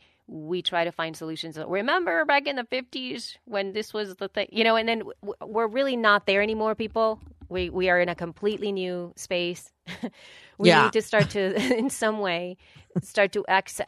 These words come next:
Speaker 1: you know, still acknowledge the things that could be better, but at the same time, use the technology and shift it on its head. And I really dig, um, what s-, sni-, you know, what this company is doing, um,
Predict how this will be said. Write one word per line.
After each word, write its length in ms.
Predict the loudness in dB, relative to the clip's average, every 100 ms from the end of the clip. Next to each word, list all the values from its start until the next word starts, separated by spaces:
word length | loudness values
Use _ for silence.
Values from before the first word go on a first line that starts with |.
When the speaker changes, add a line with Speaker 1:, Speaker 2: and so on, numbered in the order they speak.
| -4
Speaker 1:
you 80 | 0
know, 100 | 0
still 280 | 0 0 0
acknowledge 640 | 0 -2 -2 0 -4 -6
the 120 | -12
things 260 | -8 -8 -6
that 180 | -8 -6
could 180 | -8 -6
be 100 | -6
better, 280 | -4 -4
but 120 | -4 -6
at 120 | -6
the 60 | -8
same 260 | -10 -10
time, 280 | -8 -8 -8
use 260 | -8 -10 -6
the 100 | -6
technology 600 | -6 -8 -8 -8 -8 -10
and 120 | -4
shift 300 | -4 -4 -6
it 100 | -4
on 140 | -4
its 140 | -6 -4
head. 320 | -2 -2 -4 -14 -20 _
And 120 | 0
I 60 | 0
really 320 | 0 -2 -2
dig, 360 | -4 -6 -6 -14 -12
um, 300 | -10 -8 -8
what 140 | -10 -10 -16
s-, 120 | -20 _ -20 _
sni-, 420 | -14 -14 -12 -10
you 80 | -6
know, 140 | -4 -4
what 140 | -6
this 140 | -6 -8
company 400 | -10 -10 -12 -12
is 100 | -12
doing, 400 | -10 -10 -12 -16 _
um, 320 | -14 -12 -14